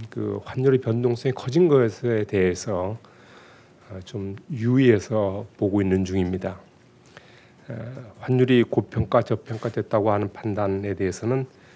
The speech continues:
어, 제가, 어, 언급을 하지 않는 것이 좋을 것 같고요. 그 일단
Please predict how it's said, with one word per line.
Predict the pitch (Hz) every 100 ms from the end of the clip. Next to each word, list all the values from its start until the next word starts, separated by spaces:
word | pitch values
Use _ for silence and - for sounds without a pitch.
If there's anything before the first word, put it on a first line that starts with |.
| _ _ -
어, | 107
제가, | - 107 101 95 - -
어, | 117 120 117 - -
언급을 | 117 107 107 107 101
하지 | 92 101
않는 | 107 98 95
것이 | 95 -
좋을 | - 92
것 | -
같고요. | 92 - - 98 95 - _ - - - - - - - - - _ _ _ 127 - - - -
그 | 123 110 107 107 101 - _ _ _ -
일단 | - 135 110